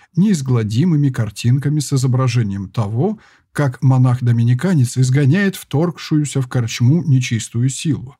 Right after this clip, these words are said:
Черепки от разбитой посуды пошли на талисманы и сувениры. Народ приходил, чтобы хоть издали одним глазком посмотреть на разгромленное бесами заведение. Вся эта суета в некоторой степени способствовала оживлению старого квартала.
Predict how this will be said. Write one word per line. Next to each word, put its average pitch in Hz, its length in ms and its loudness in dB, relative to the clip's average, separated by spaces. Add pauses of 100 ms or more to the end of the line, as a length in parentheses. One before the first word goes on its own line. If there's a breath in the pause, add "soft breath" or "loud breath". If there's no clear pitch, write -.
(880)
Черепки 165 460 0
от 202 160 0
разбитой 160 480 0
посуды 156 480 -2
пошли 139 360 -2
на 156 140 0
талисманы 135 520 0
и 131 80 2
сувениры. 110 680 -4 (400)
Народ 131 380 2
приходил, 123 520 0
чтобы 107 320 -6
хоть - 380 -6
издали 147 460 0 (580 loud breath)
одним 139 360 2
глазком 143 460 0
посмотреть 123 540 -2
на 120 100 0
разгромленное 135 800 2
бесами 123 480 0
заведение. 107 720 -4 (880)
Вся - 220 -4
эта 185 180 0
суета 170 520 0
в 156 60 2
некоторой 143 420 2
степени 135 500 0
способствовала 113 960 -2
оживлению 120 540 2
старого 110 420 -4
квартала. 117 640 -4